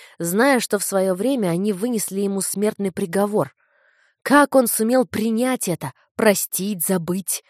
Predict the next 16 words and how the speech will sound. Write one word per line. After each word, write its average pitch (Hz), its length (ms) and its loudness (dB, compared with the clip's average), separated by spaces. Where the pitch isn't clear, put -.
Я 165 280 -6
бы 156 140 -6
не 160 140 -6
смогла». 151 580 -8
Мне 185 260 4
причинило 202 480 0
невыносимую 185 680 0
боль 196 200 0
всего 180 280 -4
лишь 180 180 -4
сожаление 185 540 -2
матери 185 400 -2
о 165 80 2
встрече - 420 -6
с 170 60 -4
Зевсом, 151 520 -4